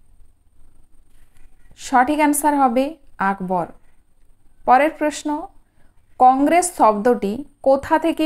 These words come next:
প্রাপ্ত হয়েছিল? কোথা থেকে প্রাপ্ত হয়েছিল কংগ্রেস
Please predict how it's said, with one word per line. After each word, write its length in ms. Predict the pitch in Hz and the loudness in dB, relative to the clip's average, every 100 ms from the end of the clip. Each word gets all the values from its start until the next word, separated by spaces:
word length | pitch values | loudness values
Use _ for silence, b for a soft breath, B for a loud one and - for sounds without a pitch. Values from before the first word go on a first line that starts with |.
| 311 | -2
প্রাপ্ত 320 | 240 220 220 - 247 | 0 0 -2 -4 -2
হয়েছিল? 360 | 202 190 196 175 - _ _ _ _ _ - _ _ _ | -2 -4 -8 -8 -10 _ _ _ _ _ -20 _ _ _
কোথা 300 | 269 277 330 330 | 0 0 0 0
থেকে 200 | 330 311 311 277 | -2 -4 -4 0
প্রাপ্ত 340 | 226 233 - 285 269 | 0 0 -2 -2 0
হয়েছিল 380 | 214 208 214 202 247 - _ - | -2 -4 -6 -4 -6 -12 _ 0
কংগ্রেস 460 | 247 254 262 285 | 2 4 2 0